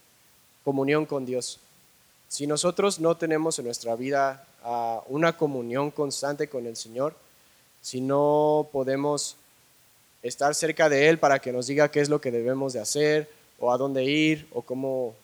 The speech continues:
vivir, <laughs> sencillamente, eh, la verdad es que el poder ser diligentes, el poder servir, ser obedientes, comprometernos con algo, am, ser íntegros o ser de ejemplo o perseverantes, va a ser muy complicado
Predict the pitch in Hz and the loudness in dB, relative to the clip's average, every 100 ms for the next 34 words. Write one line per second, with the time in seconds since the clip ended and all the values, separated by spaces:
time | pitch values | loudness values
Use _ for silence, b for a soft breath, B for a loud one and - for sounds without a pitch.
0 | _ 120 131 156 175 - _ - 143 131 | _ -4 0 0 -2 -10 _ -12 -8 -8
1 | 127 123 139 143 139 143 160 175 b b | -8 -6 -2 -2 -2 -4 -6 -10 b b
2 | b _ 123 135 131 131 135 - _ 127 | b _ -4 -2 -2 -2 -2 -6 _ -2
3 | 147 147 160 175 - 170 147 - _ _ | 2 6 4 4 0 0 0 -4 _ _
4 | 135 139 143 151 165 175 165 170 139 - | -6 -2 4 4 4 2 2 0 -2 2
5 | 160 175 175 170 165 156 135 135 127 135 | 4 6 4 4 2 2 -4 -2 0 0
6 | 147 143 131 147 165 165 156 - 147 143 | -2 -4 -2 2 2 0 -4 -4 -2 -2
7 | 113 135 151 147 143 139 - - _ _ | 0 0 0 0 -2 -2 -6 -14 _ _
8 | 139 131 127 131 127 147 156 165 - 131 | -6 -4 -4 -4 -4 -2 0 -2 -2 -10
9 | 135 151 156 151 151 147 _ _ _ 120 | -6 -4 -4 -2 -4 -8 _ _ _ -8
10 | 120 120 120 120 120 117 _ _ - 151 | -4 -4 -4 -6 -10 -16 _ _ -4 -2
11 | 175 165 160 151 151 - - - 113 139 | 0 0 2 2 0 -4 -12 -14 -8 -6
12 | 143 143 151 151 147 160 - - 113 113 | -4 -4 -6 -6 -4 -6 -6 -20 -18 -14
13 | 113 117 131 139 156 151 156 175 175 _ | -8 -6 -6 -6 -4 -2 -2 -2 -6 _
14 | 143 160 185 190 180 135 120 143 160 | -4 0 0 -2 -4 -6 -2 0 0